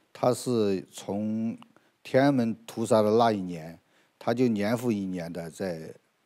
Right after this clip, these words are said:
纪念这个天安门大屠杀的这些死难者。所以说父亲也告诉儿子，儿子又告-，告诉更小的那些小孩儿。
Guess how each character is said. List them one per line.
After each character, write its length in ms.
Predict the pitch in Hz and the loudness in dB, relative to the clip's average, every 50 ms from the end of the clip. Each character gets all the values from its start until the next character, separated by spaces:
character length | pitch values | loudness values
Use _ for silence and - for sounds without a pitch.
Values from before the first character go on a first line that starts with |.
| - - - | -20 -20 -14
纪 240 | - - 139 131 113 | -10 -6 -4 -2 -2
念 200 | 110 110 101 92 | -2 -2 -4 -4
这 140 | 82 95 | -6 -8
个 340 | 85 90 87 82 80 80 - - - _ | -8 -8 -8 -8 -10 -14 -16 -18 -20 _
天 200 | - - 104 104 | -14 -8 -6 -6
安 80 | 107 101 | -4 -4
门 120 | 98 95 | -6 -8
大 160 | 90 - 95 92 | -6 -6 -6 -6
屠 160 | - 95 90 | -6 -8 -12
杀 160 | - 92 90 | -8 -8 -8
的 240 | 82 87 82 78 78 _ _ _ _ _ _ _ | -8 -8 -12 -14 -16 _ _ _ _ _ _ _
这 160 | - 113 101 | -10 -10 -8
些 200 | 90 98 98 98 | -6 -4 -4 -4
死 280 | 92 - - - - 82 | -6 -6 -10 -12 -10 -10
难 200 | 90 95 90 82 | -8 -8 -8 -10
者。 160 | - - - _ _ _ _ _ _ _ _ _ _ | -12 -16 -20 _ _ _ _ _ _ _ _ _ _
所 200 | - - 120 120 | -10 -4 -2 -2
以 40 | 120 | 2
说 120 | 113 113 110 | 2 0 0
父 280 | - - - 147 135 | -2 -4 -2 -2 -2
亲 260 | 107 - 113 113 117 | -2 0 0 0 0
也 160 | 113 98 87 85 | 0 -2 -4 -4
告 220 | - - 104 95 | -2 -2 -2 -2
诉 120 | - 104 | -2 -4
儿 300 | 92 80 78 82 87 95 | -4 -4 -6 -8 -10 -10
子， 240 | 98 95 85 78 - _ _ _ _ _ _ _ _ _ | -10 -10 -12 -16 -18 _ _ _ _ _ _ _ _ _
儿 200 | - 104 127 135 | -2 0 0 0
子 160 | 127 127 120 | 2 0 0
又 140 | 107 104 98 | 0 0 0
告-， 760 | - - 127 117 110 107 101 101 101 98 95 98 98 92 90 90 90 | 2 4 4 6 6 6 4 4 2 0 0 0 -2 -2 -4 -6 0
告 160 | - 123 113 | 2 2 2
诉 160 | 98 - 104 90 | 2 0 -4 -4
更 200 | - 135 135 117 | 0 0 0 0
小 300 | - - 104 85 80 85 | 0 -2 -4 -6 -6 -6
的 140 | 82 90 87 | -10 -10 -10
那 120 | 87 87 | -8 -8
些 220 | 87 90 90 85 80 | -10 -10 -10 -12 -12
小 280 | 80 - - - 76 | -14 -14 -14 -16 -16
孩 120 | - - - | -16 -18 -20
儿。 160 | - - | -20 -20